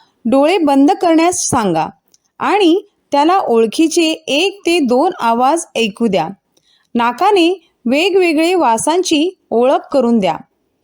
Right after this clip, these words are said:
तसेच वेगवेगळ्या चवीचे पदार्थ खायला द्या आणि प्रत्येकाचे नाव विचारा. आपल्या मुलांच्या वयोगटानुसार खेळ समजून घेईपर्यंत व्हिडिओ इथे पॉज करूया.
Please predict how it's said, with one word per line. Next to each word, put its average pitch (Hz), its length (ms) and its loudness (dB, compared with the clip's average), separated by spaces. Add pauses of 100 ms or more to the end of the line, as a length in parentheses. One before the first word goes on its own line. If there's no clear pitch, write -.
तसेच 226 480 -2 (360)
वेगवेगळ्या 359 680 0
चवीचे 269 600 0 (340)
पदार्थ 302 500 0
खायला 240 340 0
द्या 180 200 -2 (560)
आणि 359 420 0 (280)
प्रत्येकाचे 349 680 -2
नाव 269 360 2
विचारा. 175 380 -4 (1120)
आपल्या 254 420 0
मुलांच्या 277 520 0 (320)
वयोगटानुसार 349 840 0 (260)
खेळ 392 260 0 (100)
समजून 311 360 4
घेईपर्यंत 302 560 0 (420)
व्हिडिओ 294 320 2
इथे 277 560 -4
पॉज 392 280 -2
करूया. 170 340 -2